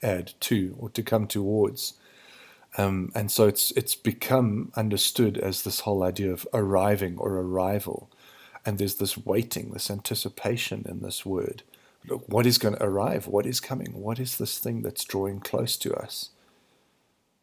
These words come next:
And so that is it. That's the question. What is this thing that's drawing close to us? What is it that we're going to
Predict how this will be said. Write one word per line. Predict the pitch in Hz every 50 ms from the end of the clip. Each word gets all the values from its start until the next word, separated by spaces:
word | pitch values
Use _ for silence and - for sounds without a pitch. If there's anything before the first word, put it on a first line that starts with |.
| _ _ _ _ _ _ _ _ _ _
And | 104 101 101
so | - - 104 98
that | 90 95 101 110 113
is | 117 104 107
it. | 117 67 - - - - - - - - _ _ _ - - _ _ _ _ _ _ _ _
That's | - 101 113 - - - -
the | - 104
question. | - - - 113 110 - - - - 87 - - 87 98
What | 104 107 110
is | 127 120 123 - -
this | 110 104 - - -
thing | - 110 104 101
that's | 92 90 - -
drawing | - - 98 98 95 95 95
close | - - - - 104 101 - -
to | - -
us? | - - - -
What | 98 95 107 117 123
is | 127 127 123 123
it | 107 101 -
that | - 101 -
we're | 107 104 98
going | 95 - 104 98 98 101 101 101 101 -
to | - - 101 90 87